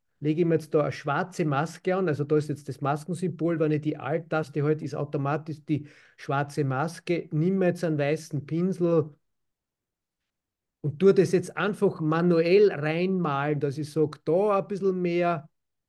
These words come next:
Lichter, die Lichter runternehmen und da auch.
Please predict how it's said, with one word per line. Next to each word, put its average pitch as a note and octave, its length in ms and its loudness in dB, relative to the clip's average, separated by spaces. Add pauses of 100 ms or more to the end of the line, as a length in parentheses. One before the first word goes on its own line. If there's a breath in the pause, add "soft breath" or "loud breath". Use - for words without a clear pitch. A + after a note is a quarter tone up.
(580)
Lichter, D#3 800 -2 (240 soft breath)
die D#3 160 0
Lichter F3 360 4
runternehmen D3+ 720 2
und C3+ 280 -6
da B2+ 40 -4
auch. G2+ 560 -8